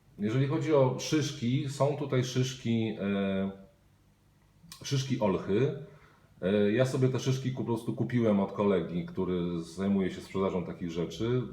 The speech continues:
Szyszki można sobie uzbierać oczywiście samemu.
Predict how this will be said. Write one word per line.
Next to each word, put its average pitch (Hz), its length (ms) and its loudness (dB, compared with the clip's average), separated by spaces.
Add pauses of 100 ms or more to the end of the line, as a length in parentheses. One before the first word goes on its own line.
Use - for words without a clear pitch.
(140)
Szyszki 139 420 -2
można 113 320 2
sobie 110 280 0
uzbierać 107 460 2
oczywiście 107 420 -4
samemu. 113 800 0